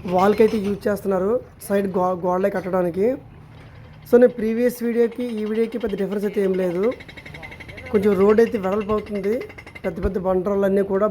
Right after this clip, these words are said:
బ్లాస్ట్ చేసి చిన్న చిన్న ముక్కలుగా కట్ చేసి వాటిని మళ్ళీ వేరే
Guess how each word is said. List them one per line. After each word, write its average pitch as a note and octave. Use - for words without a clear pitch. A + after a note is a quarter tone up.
బ్లాస్ట్ F3+
చేసి G3+
చిన్న F#3+
చిన్న G3+
ముక్కలుగా G3
కట్ D#3
చేసి G3
వాటిని F#3+
మళ్ళీ F#3+
వేరే G3